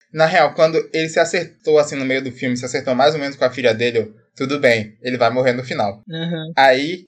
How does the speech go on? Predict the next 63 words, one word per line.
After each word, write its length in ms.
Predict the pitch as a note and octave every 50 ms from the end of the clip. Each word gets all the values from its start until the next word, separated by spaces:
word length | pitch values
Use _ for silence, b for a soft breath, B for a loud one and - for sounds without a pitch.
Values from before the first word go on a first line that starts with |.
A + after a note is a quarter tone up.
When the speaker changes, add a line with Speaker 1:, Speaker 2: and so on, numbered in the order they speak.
| _ -
Speaker 1:
ele 160 | D#3+ D3+ D#3+
se 100 | E3 -
acerta 420 | D#3 D#3 - - D3+ D#3+ D#3+ F3+ F3
com 160 | - E3+ E3
a 120 | D#3 D3+ D3+
garota 480 | D3+ D#3+ D#3 D3 D3 D3+ E3 E3 E3
que 80 | D#3+ D#3
meio 140 | D3 D3 D3
que 100 | D#3+ D3+
queria 240 | D#3 D3 C#3+ D3
ser 80 | D3 D#3+
a 80 | C#3+ C#3+
namoradinha 500 | D3 D3 D3 D3 C#3+ C3+ C#3+ D#3 D#3+ D3+
dele, 380 | C#3 B2+ B2+ C3+ D3 E3 E3+ -
e 60 | C#3
ela 160 | C3 C#3+ F3
morre. 300 | G3 F#3 D3 C3+ B2 B2
Eu, 80 | A2 - b b b b _ -
"Então, 300 | D#3+ C#3+ B2 C#3 A#2+ A2
tudo 180 | B2 B2+ D#3+
bem, 200 | F#3 G3 C3+ A#2+
se 160 | A#2 - C3+
ela 160 | A#2+ A#2 B2 B2+
morreu, 320 | C#3+ C#3 C3+ B2 A#2 A#2+
ele 100 | B2+ C3 C#3
vai 100 | C3+ C3+
ficar 220 | - - - C#3+
vivo 300 | C3+ A#2+ A2+ A2+ A#2 B2+
junto 200 | C3+ C3+ B2+ B2
com 60 | - E3+
a 40 | D#3+
filha 220 | - D3 D3+ E3
dele." 400 | E3+ D#3+ B2+ A#2 A#2 A2+ A2+ - _ _ _ _ _ _ _
E 120 | - F3
aí, 100 | E3+ F3+
no 60 | F3+
final, 200 | F3+ - E3 D#3+ E3
ele 100 | E3 D#3+
morre 300 | D3 C#3 C#3 C#3+ D#3+ D3
também, 400 | D3 C3+ B2 B2 C#3 D3 D3 C#3+
e 40 | C#3
aí 100 | C#3+ C#3+
começa 320 | C#3+ - D#3 D#3 E3 D#3+ F3+
a 40 | E3
morrer 180 | D#3+ F3 F#3
todo 260 | F3 - G3+ G#3+ B3 A#3
mundo, 240 | G3+ F#3 G3+ G#3 G#3+ A3+
e, 280 | A3+ - _ - G3 D#3+
tipo, 260 | - - - D#3 - -
é 80 | -
vinte 280 | D#3 - G#3 B3 B3 C4
minutos 260 | A#3 G#3 G3+ G#3+ G#3
pra 100 | G#3 G3+
morrer 180 | E3+ F3 F3 D#3+
todo 220 | - F#3 F#3+ F#3+ F#3
mundo 180 | E3 D#3+ D#3 D#3
do 80 | D#3
filme 280 | D3 - D3 C3 B2+ C3
e 40 | B2+
sobreviver 500 | C#3 B2 A#2+ B2+ B2 A#2 A#2 A#2+ A#2 A2+
só 140 | - -
a 60 | C3 C3+
menina. 440 | C#3+ C3 A#2+ A2+ A2+ A2+ A#2 A2+